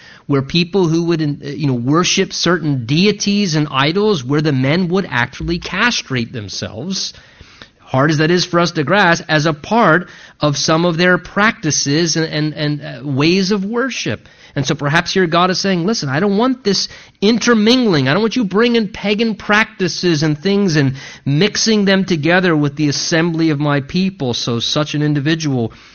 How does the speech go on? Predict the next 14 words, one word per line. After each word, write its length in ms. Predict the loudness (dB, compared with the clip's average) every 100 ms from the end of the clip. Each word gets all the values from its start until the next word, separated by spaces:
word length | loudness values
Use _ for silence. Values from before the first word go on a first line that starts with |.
| -20 -8
was 220 | -4 -2
not 180 | -2 0
allowed 340 | 2 4 4
access 600 | 4 2 0 -2 -2 -4
to 100 | -6
the 140 | -4 -4
assembly 580 | -4 -2 0 0 0 0
of 80 |
the 100 | 0
Lord 380 | -2 0 2 0
when 140 | -2 -4
they 140 | -4
gathered 520 | -4 -2 0 0 -2
together. 540 | -4 -4 -2 -2 -2